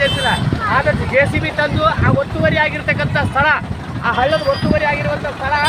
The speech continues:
ಆ ಬೇಗನೆ ಏನ್ ಮಾಡ್ಬೇಕಂದ್ರೆ ಅದು ತೆರವುಗೊಳಿಸ್ಬೇಕು. ತೆರವುಗೊಳಿಸಿದ್ರೆ ನೀರು ಈ ಕಡೆ ಬರಲ್ಲ, ಹಳ್ಳದಾಗೆ ಹೋಯ್ತಾವ. ಈ ತೆರವಾಗಿರೋ ಸಲ ಇದು, ಇದು, ಇದು, ಇದೇ ರೀತಿ ಇರುವಂಥದ್ದು. ಅದಕ್ಕಾಗಿ ನಾವು ಈಗಾಗಲೇ ಮನವಿ ಮಾಡಿದ್ದೆವು ಜಿಲ್ಲಾಡಳಿತಕ್ಕೆ. ಇನ್ನು ಶಾಸಕರು ಬಂದು ಹೋಗಿದ್ದಾರೆ, ಏನು ಕ್ರಮ ಜರುಗಿಸಿಲ್ಲ. ದಯಮಾಡಿ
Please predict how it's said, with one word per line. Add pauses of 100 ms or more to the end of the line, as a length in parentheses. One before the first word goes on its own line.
(440)
ಆ (140)
ಬೇಗನೆ
ಏನ್
ಮಾಡ್ಬೇಕಂದ್ರೆ
ಅದು
ತೆರವುಗೊಳಿಸ್ಬೇಕು.
ತೆರವುಗೊಳಿಸಿದ್ರೆ
ನೀರು
ಈ
ಕಡೆ
ಬರಲ್ಲ, (460)
ಹಳ್ಳದಾಗೆ
ಹೋಯ್ತಾವ. (340)
ಈ (100)
ತೆರವಾಗಿರೋ
ಸಲ (100)
ಇದು, (120)
ಇದು,
ಇದು, (120)
ಇದೇ
ರೀತಿ
ಇರುವಂಥದ್ದು. (480)
ಅದಕ್ಕಾಗಿ
ನಾವು
ಈಗಾಗಲೇ
ಮನವಿ
ಮಾಡಿದ್ದೆವು
ಜಿಲ್ಲಾಡಳಿತಕ್ಕೆ. (420)
ಇನ್ನು
ಶಾಸಕರು
ಬಂದು
ಹೋಗಿದ್ದಾರೆ,
ಏನು
ಕ್ರಮ
ಜರುಗಿಸಿಲ್ಲ. (100)
ದಯಮಾಡಿ